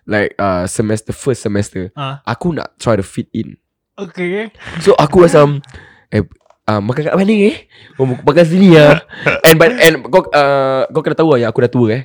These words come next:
Speaker 2: Okay.
Speaker 1: And semua kawan-kawan aku tu muda.
Speaker 2: Berapa muda?
Speaker 1: Muda, aku paling tua kat kelas.
Speaker 2: Kau paling tua?
Speaker 1: Ah.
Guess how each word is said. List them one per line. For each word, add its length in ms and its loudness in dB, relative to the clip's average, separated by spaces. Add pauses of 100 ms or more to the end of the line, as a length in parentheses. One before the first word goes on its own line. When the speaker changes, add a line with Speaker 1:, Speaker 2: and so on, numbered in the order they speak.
Speaker 2:
Okay. 260 -8
Speaker 1:
And 240 -2
semua 240 -4
kawan-kawan 320 -4
aku 80 -10
tu 80 -8
muda. 460 -6
Speaker 2:
Berapa 320 -4
muda? 340 -2 (240)
Speaker 1:
Muda, 520 -4
aku 280 -6
paling 160 -2
tua 180 -6
kat 140 -6
kelas. 320 -12 (380)
Speaker 2:
Kau 120 -2
paling 220 2
tua? 380 0
Speaker 1:
Ah. 300 -6